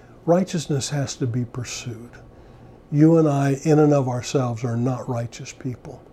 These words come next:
Our nature, our sinful nature,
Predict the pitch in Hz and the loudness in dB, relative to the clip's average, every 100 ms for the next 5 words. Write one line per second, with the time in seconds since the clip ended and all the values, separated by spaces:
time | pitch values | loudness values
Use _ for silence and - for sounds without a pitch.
0 | - - - - - - - 139 139 143 | -20 -20 -20 -20 -20 -20 -14 -2 2 2
1 | 147 147 147 - 170 160 156 - 135 135 | 2 2 2 -2 -4 -4 -6 -12 -8 -6
2 | - - 143 139 135 120 123 117 131 123 | -4 -2 0 0 -2 -2 -4 -4 -6 -6